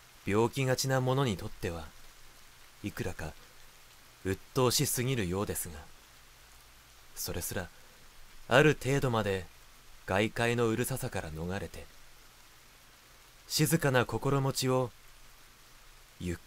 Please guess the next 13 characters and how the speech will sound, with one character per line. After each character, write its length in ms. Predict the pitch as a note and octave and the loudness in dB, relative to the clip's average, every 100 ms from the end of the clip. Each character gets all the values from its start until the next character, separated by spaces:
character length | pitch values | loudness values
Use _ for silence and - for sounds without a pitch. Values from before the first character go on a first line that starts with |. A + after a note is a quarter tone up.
| - - - | -20 -20 -20
く 160 | - B2+ | -10 -6
り 140 | A#2+ - - - - - - - - - - - - | -6 -8 -18 -20 -20 -20 -20 -20 -20 -20 -20 -20 -4
味 260 | G#2+ A2+ C3+ | 2 2 4
わ 140 | C#3+ | 4
う 80 | C3+ | 4
こ 100 | - | 0
と 140 | A2 A#2+ | -2 0
が 140 | A2 | 0
で 120 | G#2 | -2
き 140 | - B2 | -2 -2
る 80 | |
の 100 | A2+ | -2
を 180 | F#2+ F2 | -2 -4